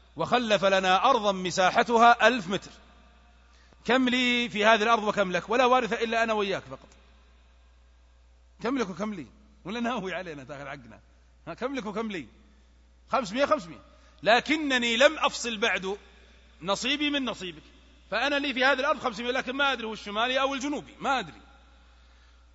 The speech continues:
طرت عليك أنت تبي تبيع الأرض، فيجوز لي شرعا أن أكون أنا الأحق بشرائها، ف-، ف-، فشرعا أنا الأحق بشرائها.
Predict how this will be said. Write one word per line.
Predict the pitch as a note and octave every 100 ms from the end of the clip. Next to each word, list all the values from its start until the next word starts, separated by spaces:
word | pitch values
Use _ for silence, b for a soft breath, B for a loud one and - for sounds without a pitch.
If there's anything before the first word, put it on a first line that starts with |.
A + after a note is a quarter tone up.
| - _ _ _
طرت | D4 E4+ C#4
عليك | A3 A#3 G3+
أنت | G#3+ C#4
تبي | - C4 A#3
تبيع | B3+ C4+
الأرض، | B3 B3+ A#3 - - - - - - _ _ - _ b b -
فيجوز | G3+ A#3+ B3+ C#4 E4 B3+
لي | C4+ B3+
شرعا | A#3 C#4+ C#4 A3
أن | C4 C4 B3+
أكون | A#3+ A#3+ C#4+ C#4+
أنا | C#4 C#4+ D4
الأحق | B3+ A3+ - D4+ -
بشرائها، | G3+ F#3+ F#3+ D3+ C3+ C3+
ف-، | G3+
ف-، | A#3 G3
فشرعا | F3 F#3 C4 C4 A#3+
أنا | B3+ D#4
الأحق | C4 A#3 B3+ -
بشرائها. | G3 D#3+ F3 C#3+